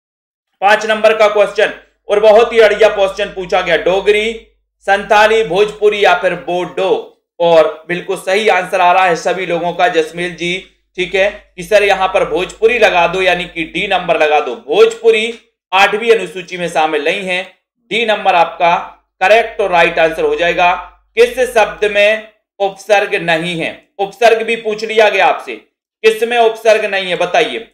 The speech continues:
अपमान में, अपराध में, अपमति में,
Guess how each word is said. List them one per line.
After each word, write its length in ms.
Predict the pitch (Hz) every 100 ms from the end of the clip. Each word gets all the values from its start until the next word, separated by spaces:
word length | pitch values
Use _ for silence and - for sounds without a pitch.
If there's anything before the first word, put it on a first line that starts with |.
| _ _ -
अपमान 580 | 185 208 202 202 214 214
में, 360 | 220 233 233 -
अपराध 560 | 196 208 196 185 202 214
में, 300 | 220 214 -
अपमति 600 | 214 226 226 240 - 208
में, 340 | 208 226 220